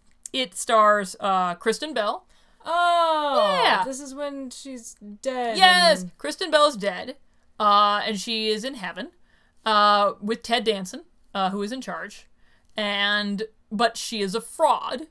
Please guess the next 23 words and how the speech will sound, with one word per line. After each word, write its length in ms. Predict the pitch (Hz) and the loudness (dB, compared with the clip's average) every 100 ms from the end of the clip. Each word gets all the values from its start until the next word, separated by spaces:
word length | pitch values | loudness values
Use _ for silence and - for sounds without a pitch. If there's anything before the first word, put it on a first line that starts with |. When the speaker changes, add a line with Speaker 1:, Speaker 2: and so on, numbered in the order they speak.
| _ _ 208 | _ _ -10
Speaker 1:
because 500 | 190 214 196 196 185 | -6 -2 -2 -2 -4
they 160 | 208 | -4
are 140 | 202 208 | -4 -4
attributing 720 | 190 339 294 240 220 202 185 _ | -4 -4 -4 -4 -6 -8 -12 _
to 180 | - 285 | -10 -8
her 400 | 214 208 196 185 _ _ _ _ - | -4 -4 -4 -8 _ _ _ _ -4
all 160 | 233 | -2
these 220 | 220 214 185 | 0 -4 -4
good 260 | 320 330 | -6 -6
things 240 | 254 220 - | -6 -6 -6
she 80 | |
did 100 | 214 | -4
in 80 | 208 | -4
her 80 | 208 | -2
life 240 | 202 196 | -4 -2
when 80 | 220 | -4
in 60 | 233 | -4
fact 400 | 226 320 254 247 | -2 0 2 -2
she 180 | - 247 | -8 -4
was 200 | 233 214 | -2 0
a 200 | 226 220 | 0 -2
self-absorbed, 840 | 220 208 196 208 175 196 196 190 180 | -2 -4 -4 -8 -8 -6 -4 -6 -8
narcissistic, 760 | 190 185 185 190 190 196 185 | -8 -8 -10 -14 -12 -12 -14